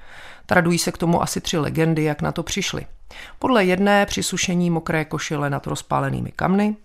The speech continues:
podle druhé je inspiroval stoupající dým v krbu, podle třetí si všimli, že papír v krbu je nasáván horkým vzduchem. Ať tak či tak,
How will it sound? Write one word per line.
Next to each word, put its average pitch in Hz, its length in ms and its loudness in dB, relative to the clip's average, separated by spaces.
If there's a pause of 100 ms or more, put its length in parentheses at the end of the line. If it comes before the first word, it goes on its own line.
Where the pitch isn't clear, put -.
podle 147 240 -2
druhé 143 440 -2
je 147 100 -2
inspiroval 139 640 -4
stoupající 131 760 -6
dým 123 160 -4
v - 120 -12
krbu, 202 360 -4 (380)
podle 269 220 4
třetí 220 300 -2
si - 140 -4
všimli, 196 420 2 (160)
že 151 200 -4
papír - 380 0
v - 80 -8
krbu 143 300 -2
je 135 100 -2
nasáván 131 580 -2
horkým 127 420 -4
vzduchem. 123 580 -2 (640)
Ať - 200 -2
tak 190 200 -2
či - 140 -4
tak, 185 320 2